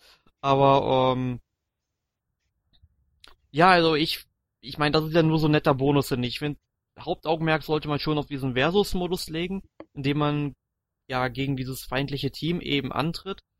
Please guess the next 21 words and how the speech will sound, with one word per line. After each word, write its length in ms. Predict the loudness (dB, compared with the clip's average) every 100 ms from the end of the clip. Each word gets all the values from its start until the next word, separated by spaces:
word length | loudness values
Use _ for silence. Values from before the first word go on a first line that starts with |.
| _ _ _ _
Und 220 | -6 -2
da 140 | 0 2
muss 240 | 0 0
man 80 | 0
ja 100 | 2
auch 240 | 2 0 -6
taktisch 480 | -8 -6 -6 -8 -6
agieren 560 | -6 -2 2 2 0 -6
und 340 | -6 -6 -6
da 120 | -6 -4
finde 200 | -2 -2
ich's 80 |
dann 140 | -2 -2
auch 180 | -4 -4
gut, 240 | -4 -2
dass 120 | -2 -4
es 140 | -8
eben 220 | -8 -6 -6
keine 280 | -4 -2
Übersichtskarte 800 | -2 0 0 -2 -8 -10 -8 -6
gibt, 240 | 0 0